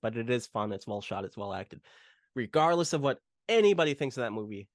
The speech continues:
the best moment of twenty nineteen being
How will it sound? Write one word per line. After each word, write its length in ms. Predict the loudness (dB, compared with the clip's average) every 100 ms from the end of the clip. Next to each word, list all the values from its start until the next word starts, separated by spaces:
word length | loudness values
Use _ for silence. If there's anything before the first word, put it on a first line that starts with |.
| -4
the 120 | -2
best 340 | 2 0 0
moment 420 | -2 0 -2 -4 -8
of 180 | -14 -14
twenty 340 | -10 -4 -2 0
nineteen 680 | 0 -2 -4 -6 -6 -10 -14 _ _ _ _ _ _ _ _
being 420 | 2 4 4 2